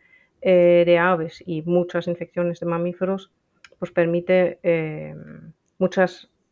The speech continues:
eh, circulación del virus, muchos cambios, porque estos virus son virus, eh, que tienen dos, dos características especiales. Uno, que tienen, carecen de control en su replicación, con lo cual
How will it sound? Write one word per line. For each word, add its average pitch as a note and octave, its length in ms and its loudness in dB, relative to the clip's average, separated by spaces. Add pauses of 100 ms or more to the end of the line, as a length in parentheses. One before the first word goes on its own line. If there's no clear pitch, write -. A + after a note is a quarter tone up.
eh, E3+ 240 -2
circulación F3+ 640 -2
del F3 140 2
virus, G3+ 360 -6
muchos E3+ 240 -6
cambios, G3 440 -4
porque E3+ 180 -10
estos F3 240 -6
virus F3 260 -2
son F3 140 -4
virus, F#3+ 320 -2 (800)
eh, E3+ 1300 0
que F3 120 -4
tienen F3+ 400 4
dos, F#3 520 0
dos F#3 160 0
características E3+ 800 -2
especiales. E3 680 -6
Uno, F#3 340 -2 (100)
que E3+ 120 -6
tienen, E3+ 800 0 (480)
carecen E3+ 540 0
de E3 100 -6
control F3 560 0
en E3 100 -4
su E3+ 120 0
replicación, E3 600 -6
con F#3 140 -2
lo E3 100 -2
cual E3 300 -4